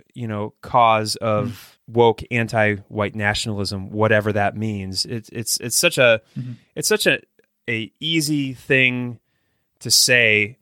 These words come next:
Speaker 1: to get accolades, you know, and, uh, it,
Speaker 2: Right.
Speaker 1: the, the term virtue signaling is so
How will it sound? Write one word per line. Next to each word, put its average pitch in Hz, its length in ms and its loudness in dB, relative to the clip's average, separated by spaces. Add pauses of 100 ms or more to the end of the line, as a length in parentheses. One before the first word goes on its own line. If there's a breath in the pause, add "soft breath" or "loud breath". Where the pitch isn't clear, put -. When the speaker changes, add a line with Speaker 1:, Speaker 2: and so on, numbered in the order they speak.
(260)
Speaker 1:
to 127 140 -4
get 117 180 2
accolades, 104 960 0
you 127 240 -10
know, 110 220 -2
and, 117 120 -2
uh, 131 140 0
it, 123 140 0
Speaker 2:
Right. 117 360 -6
Speaker 1:
the, 139 160 2
the 135 160 -4
term 190 240 4
virtue 120 280 0
signaling 107 440 0
is 104 100 0
so 113 200 2